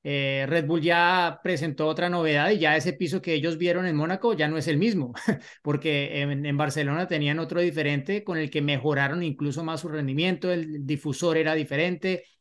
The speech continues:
De hecho, pues, eh, se dieron el lujo de, de confesar en el mismo Gran Premio de España que el cambio del difusor estaba inspirado en Williams, en el auto más lento de la Fórmula uno actual.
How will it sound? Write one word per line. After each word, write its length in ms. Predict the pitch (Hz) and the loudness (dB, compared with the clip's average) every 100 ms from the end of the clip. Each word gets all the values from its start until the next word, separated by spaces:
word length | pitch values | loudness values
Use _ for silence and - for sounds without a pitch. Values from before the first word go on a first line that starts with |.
| - | -6
De 200 | 139 147 | 0 0
hecho, 200 | 147 180 | 0 -2
pues, 200 | 165 143 | -4 -2
eh, 100 | 135 | -4
se 120 | 151 | -2
dieron 320 | 143 143 175 | 0 0 0
el 100 | 156 | 0
lujo 300 | 143 147 151 | 2 0 2
de, 320 | 170 160 135 - - | 2 2 -2 -6 -14
de 180 | 143 151 | -2 0
confesar 800 | 165 165 143 156 165 160 170 - | 0 -2 0 0 2 2 2 0
en 200 | 190 175 | -2 0
el 160 | 160 151 | 2 2
mismo 340 | 165 151 180 | 2 2 2
Gran 220 | 175 170 | 0 0
Premio 220 | 170 175 175 | 0 0 -2
de 40 | |
España 540 | 143 160 147 147 170 - _ _ | -2 0 0 0 -2 -8 _ _
que 460 | 170 160 151 139 143 | 0 2 2 -2 -6
el 240 | 156 151 - | -4 -2 2
cambio 340 | 170 165 180 | 2 6 4
del 120 | 175 | 4
difusor 400 | 156 143 143 151 | 2 -2 -2 -2
estaba 440 | 175 156 - 180 185 | -2 -2 2 4 4
inspirado 580 | 190 165 147 151 175 196 | 0 0 0 2 2 2
en 180 | 180 175 | 2 4
Williams, 560 | 285 220 123 120 - - | 6 6 2 -4 -12 -6
en 160 | 156 | -4
el 200 | 147 147 165 | -2 -2 -2
auto 340 | 165 151 202 | -4 0 2
más 240 | 196 208 | 4 4
lento 420 | 202 214 214 208 254 | 4 4 4 6 6
de 60 | |
la 100 | 190 | 6
Fórmula 380 | 160 170 202 185 | 2 0 2 2
uno 160 | 165 185 | 0 -2
actual. 480 | - 240 196 127 | 0 2 2 -2